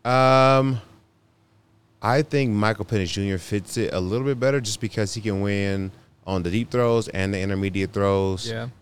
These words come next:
Speaker 1: And I think Bo Nix is a much better one-read R P O quarterback, and just the intermediate throws are what he's really good at. So that's why I would put,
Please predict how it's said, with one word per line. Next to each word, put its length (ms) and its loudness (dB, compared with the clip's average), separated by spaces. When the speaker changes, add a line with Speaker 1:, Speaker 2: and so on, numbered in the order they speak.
Speaker 1:
And 320 0
I 60 -2
think 200 -4
Bo 140 2
Nix 320 -2
is 140 -6
a 40 -4
much 420 -6
better 380 -2
one-read 800 -4
R 160 -6
P 200 -6
O 100 -2
quarterback, 540 -4
and 460 -6
just 260 0
the 80 -2
intermediate 560 -6
throws 540 -10
are 160 -2
what 180 -4
he's 180 -6
really 220 -4
good 220 -6
at. 220 -8
So 360 -8
that's 280 -2
why 100 -6
I 80 -2
would 160 -8
put, 240 -6